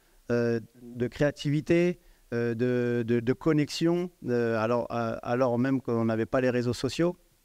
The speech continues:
Aujourd'hui, on a, on a des plus jeunes générations qui sont, euh, parmi nous. Peut-être que,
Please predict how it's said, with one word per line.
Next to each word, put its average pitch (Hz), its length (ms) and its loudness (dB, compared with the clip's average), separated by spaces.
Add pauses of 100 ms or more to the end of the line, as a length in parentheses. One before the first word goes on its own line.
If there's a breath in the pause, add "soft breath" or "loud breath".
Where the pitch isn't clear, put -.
(340)
Aujourd'hui, 127 480 0
on 120 160 2
a, 107 240 -2 (300 soft breath)
on 113 100 2
a 117 80 2
des 117 140 0
plus 127 160 -6
jeunes 123 160 2
générations 120 540 0
qui - 120 -12
sont, 120 240 2
euh, 110 140 2
parmi 120 340 0
nous. 135 160 0
Peut-être 120 400 -2
que, 107 480 2